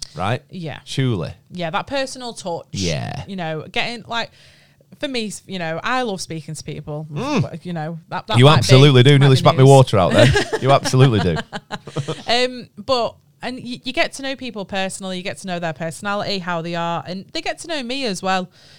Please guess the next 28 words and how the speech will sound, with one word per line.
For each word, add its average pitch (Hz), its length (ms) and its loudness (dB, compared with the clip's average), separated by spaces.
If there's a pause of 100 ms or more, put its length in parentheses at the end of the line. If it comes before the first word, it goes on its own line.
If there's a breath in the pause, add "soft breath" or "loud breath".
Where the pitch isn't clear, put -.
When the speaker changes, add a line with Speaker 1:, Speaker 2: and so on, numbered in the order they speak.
(160 soft breath)
Speaker 2:
If 85 100 -2
Speaker 1:
Yeah. 339 140 4
Speaker 2:
I 359 40 0
was 339 140 -6
just - 200 -8
sat 285 240 -4
typing 208 420 -6
behind 170 320 -10
a 170 60 -12
screen, 180 400 -10
just 160 180 -12
doing 170 220 -8
these 170 180 -10
screening 180 400 -10
calls 151 300 -10
and 147 100 -10
stuff - 240 -12
like 156 140 -8
that, 185 200 -10
it 196 160 -16
would 214 180 -10
be 277 100 -12
so 302 420 -6
mundane. 220 640 -8
Like, 185 220 -4
it 165 100 -8
would 233 260 -12
be 311 280 -10